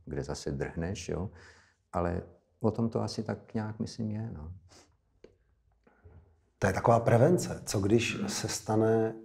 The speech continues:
Speaker 2: že už ale někomu nějaká nemoc třeba propukne?
Speaker 1: Hmm.
Speaker 2: Už se něco jako objeví, eh, v tom fyzickém těle?
Speaker 1: No, tak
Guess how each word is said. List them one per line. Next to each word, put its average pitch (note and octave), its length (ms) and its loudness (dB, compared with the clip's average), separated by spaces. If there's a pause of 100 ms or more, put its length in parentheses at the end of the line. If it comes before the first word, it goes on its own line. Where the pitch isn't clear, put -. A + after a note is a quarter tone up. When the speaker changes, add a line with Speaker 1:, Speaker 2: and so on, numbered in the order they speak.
(360)
Speaker 2:
že A2 160 -4
už G#2+ 300 -6
ale G#2+ 400 0
někomu G#2 420 2
nějaká G#2 280 2
nemoc F#2+ 360 0
třeba F#2+ 240 -4
propukne? - 640 -6 (220)
Speaker 1:
Hmm. F2+ 340 -12 (160)
Speaker 2:
Už - 120 -6
se G#2+ 100 2
něco F#2+ 280 -2
jako G2 200 0
objeví, F#2 580 -2 (180)
eh, - 140 -10 (320)
v - 100 -18
tom G#2 180 0
fyzickém F#2+ 540 -2
těle? F#2 420 -6 (2250)
Speaker 1:
No, D3+ 140 2
tak D#3+ 320 -2